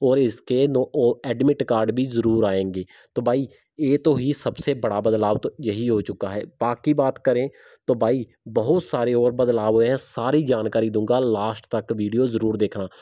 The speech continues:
और भाई, जिसने भी इंडियन आर्मी की इसी एग्जाम की तैयारी करनी है, वो चैनल को सब्सक्राइब कर ले, लाइक कर दे। और भाई, इस चैनल पे कल से आठ बजे डेली, आठ बजे रात को डेली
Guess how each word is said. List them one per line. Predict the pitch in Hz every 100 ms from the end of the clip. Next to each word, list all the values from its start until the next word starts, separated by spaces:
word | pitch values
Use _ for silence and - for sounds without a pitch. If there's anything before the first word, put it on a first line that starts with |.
| - -
और | 143 151
भाई, | 127 143
जिसने | 135 117 - 120
भी | 139
इंडियन | 151 110 107 117
आर्मी | 107 104 104 107
की | 127 120 _
इसी | 147 - 180
एग्जाम | 127 113 107 107
की | 104 120
तैयारी | - 104 98
करनी | 120 110 101 101
है, | 98 - - _
वो | 110 117
चैनल | 113 120 107 110
को | 120
सब्सक्राइब | 113 113 - - 101 104
कर | 110 123
ले, | 117 127 139
लाइक | 117 98 107 -
कर | 131 117
दे। | 127 143 - - _
और | - 123 120
भाई, | 110 120
इस | 113 156 127 -
चैनल | 135 117 117
पे | 110 120 -
कल | 123 131
से | 131 139
आठ | 131 127 107 107
बजे | 110 120
डेली, | 110 110 120 147 120 - - -
आठ | 113 113
बजे | 117 113
रात | 117 101 104 -
को | 135
डेली | 131 110 123 135